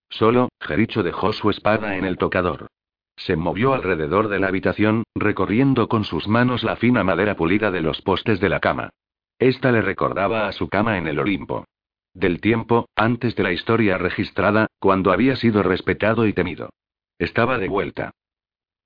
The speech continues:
Y estaba enfadado. Que la fuente ofreciera piedad a aquellos que le habían hecho enfadar. Porque para el final del día, él no tendría ninguna para ellos.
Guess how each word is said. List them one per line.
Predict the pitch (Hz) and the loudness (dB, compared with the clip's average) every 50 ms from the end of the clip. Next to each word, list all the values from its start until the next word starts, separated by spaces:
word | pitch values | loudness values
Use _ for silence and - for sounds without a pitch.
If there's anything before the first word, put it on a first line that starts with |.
| _ | _
Y | - 107 101 | -2 0 0
estaba | 92 - - 117 110 110 110 98 | 0 0 0 0 0 2 0 -2
enfadado. | 85 82 - - 82 80 76 65 58 58 - _ _ _ _ _ _ _ _ _ _ | -4 -4 -2 -2 -2 -2 -2 -4 -6 -8 -12 _ _ _ _ _ _ _ _ _ _
Que | - 107 | 0 0
la | 101 85 80 | 2 2 2
fuente | - 107 104 104 98 - 92 | 2 4 4 4 4 2 0
ofreciera | 73 71 - 85 80 - 110 120 120 127 113 | -2 -2 -2 -4 -2 2 4 4 4 4 2
piedad | - 85 82 92 123 139 135 | 0 -2 -2 0 0 0 0
a | 135 120 | -2 -2
aquellos | 107 - 123 123 113 113 101 - | 0 2 2 4 4 4 2 0
que | - 98 80 | 0 0 0
le | 73 90 | 2 2
habían | 82 95 104 110 104 78 98 | 2 2 2 2 4 4 2
hecho | 123 - - - 76 73 | 0 0 0 -2 -2 -2
enfadar. | 80 85 - 104 90 78 - - - - _ _ _ _ _ _ _ _ _ _ _ _ _ _ _ _ | -2 -2 -2 -2 0 -2 -4 -4 -8 -14 _ _ _ _ _ _ _ _ _ _ _ _ _ _ _ _
Porque | - 98 95 - - 101 | -2 0 0 2 2 2
para | 87 92 82 78 | 2 2 0 -2
el | 73 71 | -4 -6
final | - 95 73 80 90 92 90 | -6 -4 -2 0 -2 0 0
del | 117 110 104 87 | 0 0 2 2
día, | 95 117 127 123 127 127 - _ | 2 2 0 0 -2 -4 -6 _
él | 113 113 127 123 120 | 0 2 2 2 0
no | 120 117 | 0 0
tendría | - 127 110 101 101 104 110 110 | 0 2 2 2 2 0 2 2
ninguna | 101 90 85 82 87 110 127 120 107 | 0 0 -2 0 0 2 2 2 2
para | - 98 90 90 92 | 2 2 2 2 2
ellos. | 90 76 60 55 50 - - - | 0 -2 -4 -10 -12 -14 -16 -18